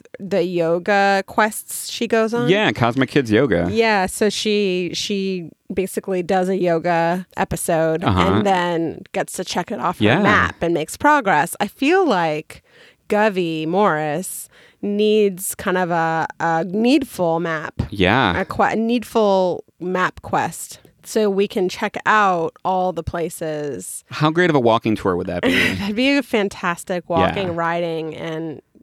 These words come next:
Speaker 2: <laughs> Yeah, in the
Speaker 1: and
Speaker 2: carriage.
Speaker 1: fucking
Speaker 2: Yeah.
Speaker 1: tour. <laughs>
Speaker 2: Oh my God, we gotta move to Paris and get this started.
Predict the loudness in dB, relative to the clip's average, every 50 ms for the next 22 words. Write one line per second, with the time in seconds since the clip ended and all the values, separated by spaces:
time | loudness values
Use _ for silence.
0 | _ _ _ _ -20 -18 -12 -8 -4 0 2 2 2 4 2 2 2 2 2 2
1 | 2 2 2 4 2 2 4 2 2 2 2 2 2 2 2 0 -2 -2 -2 0
2 | 0 0 0 0 0 0 0 0 0 0 0 0 0 0 0 0 0 0 2 4
3 | 4 4 4 2 0 0 -2 -2 0 0 0 0 0 0 0 0 0 -2 -4 -4
4 | -2 0 0 0 0 -2 -4 -6